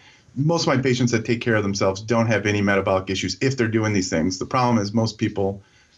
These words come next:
don't do these <laughs> things, at least all of them together as, as well as they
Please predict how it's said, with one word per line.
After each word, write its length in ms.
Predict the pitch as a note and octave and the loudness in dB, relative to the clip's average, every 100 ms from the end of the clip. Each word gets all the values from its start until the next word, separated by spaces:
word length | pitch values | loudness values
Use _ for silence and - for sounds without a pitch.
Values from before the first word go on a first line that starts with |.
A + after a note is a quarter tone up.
| - | -4
don't 220 | A2+ A2 | 0 2
do 100 | A2+ | 0
these 260 | G2+ G2+ - | 2 0 2
<laughs> 20 | |
things, 340 | C#3 A2+ A2+ G#2 | 2 2 0 0
at 140 | G2+ | 2
least 180 | B2+ G#2 | 2 2
all 220 | A2 A2 | 2 2
of 60 | G#2 | 0
them 280 | G2 G2 - _ - | -2 -2 -8 _ -6
together 440 | G#2+ A2 G2 F#2 | 0 0 2 2
as, 200 | F2+ F2+ | 0 0
as 180 | F#2+ F#2+ | -2 -2
well 400 | F2+ E2 F#2 - _ | 0 2 0 -6 _
as 140 | F2 | -2
they 120 | F#2 | 0